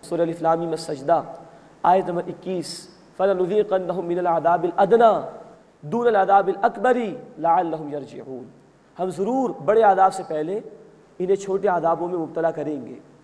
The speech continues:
ताकि ये लौट आएँ। तो ये अल्लाह ताला की रहमत का जिक्र है कि हर तुम्हारे बुरे अमल पर नहीं पकड़ता, अगर पकड़ने पर आ जाए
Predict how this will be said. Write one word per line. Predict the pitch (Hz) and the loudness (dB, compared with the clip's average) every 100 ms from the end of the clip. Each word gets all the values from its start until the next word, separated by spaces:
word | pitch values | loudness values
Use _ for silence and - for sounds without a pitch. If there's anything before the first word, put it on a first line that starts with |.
| - | -4
ताकि | 170 170 175 | -4 -2 -4
ये | 156 | -2
लौट | 156 151 | 0 -2
आएँ। | - - - - _ _ _ _ _ _ _ _ _ _ _ _ _ - | -8 -18 -20 -20 _ _ _ _ _ _ _ _ _ _ _ _ _ -6
तो | |
ये | 214 | 2
अल्लाह | 233 254 | 4 4
ताला | 247 247 254 | 6 4 4
की | 247 | -2
रहमत | 208 254 262 | -2 -2 -2
का | |
जिक्र | 190 202 165 | -2 -4 -10
है | - - - _ _ _ _ - | -14 -20 -20 _ _ _ _ -14
कि | 156 | -8
हर | 180 226 208 151 - | 2 2 2 -4 -10
तुम्हारे | 175 180 190 | 0 2 2
बुरे | 170 180 | 0 0
अमल | 175 175 | 0 0
पर | 180 | -4
नहीं | 160 156 | -6 -8
पकड़ता, | - 139 - - - _ - | -10 -12 -18 -20 -20 _ -4
अगर | 175 180 | -2 -2
पकड़ने | 180 180 180 196 | -2 -2 -2 -2
पर | 180 | 4
आ | 165 | 4
जाए | 160 170 | 4 0